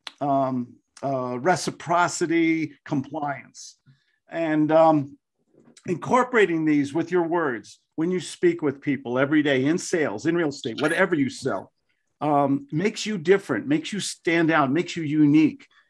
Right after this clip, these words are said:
You're in control. And I can tell it builds up your confidence too when you, when you have a sales system, when you use the right word. So that's where we're gonna go to today.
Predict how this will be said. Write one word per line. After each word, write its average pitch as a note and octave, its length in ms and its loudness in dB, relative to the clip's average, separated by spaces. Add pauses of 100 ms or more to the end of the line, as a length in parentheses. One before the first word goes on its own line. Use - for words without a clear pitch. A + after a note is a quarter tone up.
You're E3 200 4
in D#3+ 100 0
control. D3+ 1040 -4
And C3+ 280 -2 (460)
I D#3+ 60 -12
can D3+ 160 -2
tell A#3 140 0
it - 80 -8
builds A3+ 260 -2
up G#3 180 -2
your E3+ 120 2
confidence E3 680 -4
too D3 520 -2 (360)
when D#3 240 0
you, D#3 340 0
when D3+ 220 -2
you D3 80 0
have D#3+ 580 -6
a C#3 60 -8
sales E3 440 -2
system, C3+ 580 -4 (200)
when D3 100 4
you D3+ 80 8
use C#3+ 120 4
the D3 120 0
right C#3 280 2
word. C#3 280 -2
So G3 100 0
that's B3 260 2
where C4 180 4
we're G#3 100 2
gonna F3+ 180 0
go G3 260 2
to D#3+ 220 -8
today. C#3+ 480 -4